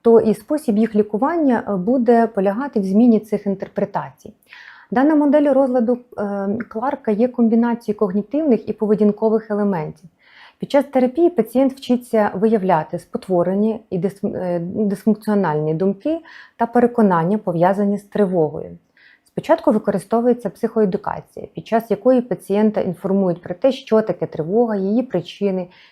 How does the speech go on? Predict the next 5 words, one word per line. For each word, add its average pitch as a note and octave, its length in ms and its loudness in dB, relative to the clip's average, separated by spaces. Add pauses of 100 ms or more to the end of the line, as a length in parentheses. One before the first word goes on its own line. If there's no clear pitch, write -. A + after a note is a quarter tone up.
що - 200 2
її G3 240 4
викликає. F3 680 -4 (240)
Важливим A#3+ 560 4 (120)
є, F#3+ 520 0